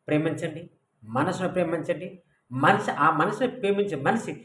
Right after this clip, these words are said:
ఏదో ఒక రోజు ఉన్న స్థాయికి వెళ్తారు, అప్పుడు నువ్వు గౌరవపడతావు. నా భర్త ఏమి లేనప్పుడు నేను, నేను నా భర్తని నేను ప్రేమించాను, ఈరోజు సంపద,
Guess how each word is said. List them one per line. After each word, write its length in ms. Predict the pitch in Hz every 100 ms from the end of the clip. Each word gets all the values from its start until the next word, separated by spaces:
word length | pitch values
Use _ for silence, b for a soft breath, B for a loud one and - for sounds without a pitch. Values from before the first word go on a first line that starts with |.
| B 156
ఏదో 220 | 175 202
ఒక 120 | 190
రోజు 280 | 196 175 170
ఉన్న 180 | 151 170
స్థాయికి 320 | 160 160 151 143
వెళ్తారు, 220 | 131 139
అప్పుడు 320 | 170 - 277 247
నువ్వు 180 | 214 165
గౌరవపడతావు. 460 | 170 156 123 113 - _ _ -
నా 100 | 135
భర్త 320 | 131 143 - 139 135
ఏమి 140 | 156 160
లేనప్పుడు 380 | 156 131 139 139
నేను, 200 | 139 131
నేను 220 | 131 127 120 - - _ 143
నా 60 |
భర్తని 460 | 143 147 - 147 143 127 - - -
నేను 120 | 139 131
ప్రేమించాను, 520 | 160 165 - 143 117 - 170
ఈరోజు 360 | 185 196 139 127 - - _ _
సంపద, 320 | 151 156 165